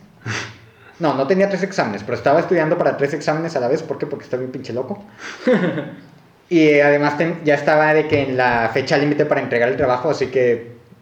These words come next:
literalmente es un trabajo que lo hice todo bolas, parece vómito, y lo entregué.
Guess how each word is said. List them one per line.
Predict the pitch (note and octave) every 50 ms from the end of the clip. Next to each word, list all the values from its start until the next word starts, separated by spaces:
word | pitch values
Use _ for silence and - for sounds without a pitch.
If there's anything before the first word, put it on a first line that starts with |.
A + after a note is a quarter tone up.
| _ _ -
literalmente | C#3+ C#3 C3+ C3+ C3 C3 C3 C3 C#3 C#3 D3
es | D3 C#3+ C#3+
un | D3 C#3+ C#3+ C#3+ C#3 C3+ C3+
trabajo | D#3 D3 C#3 C3 C#3 D3 -
que | D3 C3+ C3+ - -
lo | D3+ D#3 D3 C#3+
hice | C#3+ C#3+ C#3 E3
todo | - D#3+ D3+ D3
bolas, | D3 D#3 D#3 D#3+ E3 E3+ F3 F3 - - - - - - - _ - _
parece | - B2+ A#2+ D3+
vómito, | D3 C#3+ D3+ D#3 E3 - F3+ F3 -
y | D3
lo | B2+
entregué. | A#2 A2 A2 G#2+ A2+ C3 F3+ G#3+ G3+ -